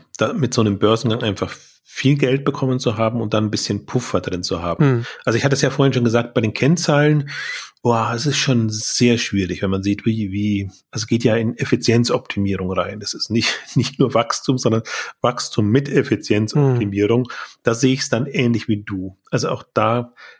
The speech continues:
Speaker 1: das kann man übertreiben und dann wird das sehr, sehr schwierig. Aber jetzt, um nochmal eine Hausnummer zu geben, das waren quasi so die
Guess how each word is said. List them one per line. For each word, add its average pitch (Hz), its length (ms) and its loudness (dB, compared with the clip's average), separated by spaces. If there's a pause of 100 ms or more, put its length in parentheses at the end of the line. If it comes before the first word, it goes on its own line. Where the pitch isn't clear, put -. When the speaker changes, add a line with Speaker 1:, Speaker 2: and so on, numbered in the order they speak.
(160)
Speaker 1:
das - 180 -2
kann 123 140 0
man 135 140 2
übertreiben 117 640 0
und 135 160 -4
dann 110 120 0
wird 113 140 0
das - 460 -4
sehr, 117 220 4
sehr 107 160 2
schwierig. 135 440 0
Aber 120 120 4
jetzt, 113 100 -2
um 123 380 0
nochmal 120 260 2
eine 104 120 -2
Hausnummer 147 440 2
zu 143 120 -2
geben, 127 400 0
das - 160 -6
waren 113 160 0
quasi 107 220 0
so 110 120 -2
die 104 280 -2